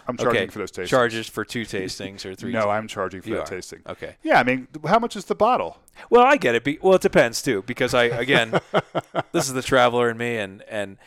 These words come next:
Speaker 2: if I'm coming in and you're providing me an experience, if you're giving me the tasting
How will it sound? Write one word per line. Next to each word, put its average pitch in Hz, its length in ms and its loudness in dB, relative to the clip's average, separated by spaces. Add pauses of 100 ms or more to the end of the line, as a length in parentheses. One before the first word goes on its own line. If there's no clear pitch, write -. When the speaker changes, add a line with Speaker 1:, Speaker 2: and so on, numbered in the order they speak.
(380)
Speaker 2:
if - 180 -2
I'm 147 300 2
coming 127 380 -2
in 107 420 -4 (160)
and 104 200 -8
you're 113 140 -2
providing 104 480 -2
me 98 80 -10
an 90 80 -10
experience, 95 460 -8
if 98 140 -10
you're 143 220 2
giving 180 280 2
me 180 100 -4
the 170 100 -4
tasting 180 500 -4